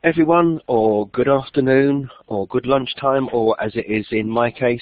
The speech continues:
good evening. Um, I'm with you from just outside London this evening, and it's about eight o'clock in the evening over here. Uh, so my title, Alternative Search Engines, Why Google Simply Isn't Enough.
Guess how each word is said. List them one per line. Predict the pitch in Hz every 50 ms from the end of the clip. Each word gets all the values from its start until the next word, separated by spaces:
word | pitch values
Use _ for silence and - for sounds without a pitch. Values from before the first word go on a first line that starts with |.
| - -
good | - 147 151 156
evening. | 156 147 127 110 110 110 107 98 95 - -
Um, | 113 110 110 110 110 110 - - - - - - - _ _ _ -
I'm | 123 123 120 117 113 113 113 110 95 _ _ _ - -
with | 131 131 131 117 -
you | 117 113 - -
from | - 120 117 120 113 104 -
just | - 156 - -
outside | 139 117 113 - - 135 127 -
London | 135 135 131 123 117 104 104 95 92 - _ _ _ _ _ _ _ _ -
this | - - -
evening, | 135 123 117 110 131 139 147 170
and | 165
it's | - - -
about | - 139 120 - 107
eight | 107 -
o'clock | - - - 101 87 - - - _ _ _ _ _ _ _ _ _ -
in | 113 101
the | 92 92
evening | 90 87 85 - - 85 82 - -
over | 90 85 - 82
here. | - - 87 82 82 - _ _ _ _ _ - - - - - - - - _ _ -
Uh, | 151 151 151 151 139 -
so | 175 165 151
my | 147 160 175 190
title, | 190 - - 135 120 - - 139 147 143 - -
Alternative | 127 123 127 - - 131 123 123 - - 117 - -
Search | - 123 113 104 - 113
Engines, | 113 107 95 - 110 110 113 107
Why | 104 107 104 104 101
Google | - 110 107 104 95 104 101 101 _ _ _ _ _ _ - -
Simply | 131 110 104 - 107 101
Isn't | - 101 101 - 113 104 -
Enough. | 98 98 95 101 120